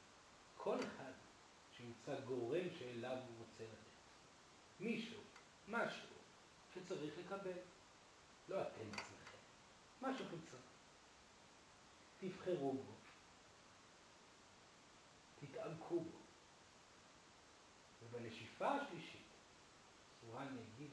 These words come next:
לכם לתת לאותו אדם, לאותו גורם, לאותו מישהו או משהו.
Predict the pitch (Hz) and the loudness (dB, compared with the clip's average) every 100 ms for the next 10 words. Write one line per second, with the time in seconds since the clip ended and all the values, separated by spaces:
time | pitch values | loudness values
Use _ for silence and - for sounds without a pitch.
0 | 117 - 127 131 127 - - - - - | -8 -8 -6 -4 -6 -6 -6 -6 -6 -14
1 | - - - - 98 90 - 98 - - | -16 -16 -16 -12 -8 -4 -4 -4 -8 -10
2 | - - - - - - - - - - | -12 -14 -16 -16 -16 -16 -16 -16 -14 -2
3 | 117 - 143 135 143 131 147 - - - | -2 2 6 8 10 10 10 6 2 -6
4 | - - - - - 123 - 156 143 170 | -12 -16 -16 -16 -12 -6 0 4 6 6
5 | 180 - 147 135 117 107 - | 4 2 -2 -2 -2 -6 -10